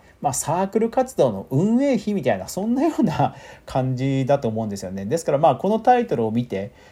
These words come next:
ちょっとファンの方は、あのー、ムムムっと思った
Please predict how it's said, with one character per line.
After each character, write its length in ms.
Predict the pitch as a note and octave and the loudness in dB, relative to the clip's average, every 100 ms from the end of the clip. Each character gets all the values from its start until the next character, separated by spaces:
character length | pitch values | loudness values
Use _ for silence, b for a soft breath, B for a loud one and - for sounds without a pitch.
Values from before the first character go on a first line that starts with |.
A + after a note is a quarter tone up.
| B | B
ち 80 | A3 | -4
ょ 20 | |
っ 40 | |
と 300 | A3 A#3 F#3 | 2 6 6
フ 80 | B2 | 6
ァ 120 | E3+ | 2
ン 60 | D#3+ | 2
の 80 | B2 | -2
方 220 | A2 D#3+ | 0 4
は、 320 | G3+ D3+ - B | 8 8 4 B
あ 160 | - A2 | -4 -4
の 1040 | G#2 F#2+ F2+ E2+ D2 C#2+ D#2 D#2+ E2 D#2 - _ _ _ - | -2 -6 -6 -6 -6 -6 -6 -6 -8 -10 -14 _ _ _ -8
ー、 40 | A2+ | -2
ム 140 | A#2+ | 2
ム 120 | C#3 | 2
ム 100 | D#3+ | 0
っ 40 | E3 | -2
と 160 | - | -4
思 160 | A#2 - | -4 -6
っ 40 | |
た 180 | - B2 | -6 -10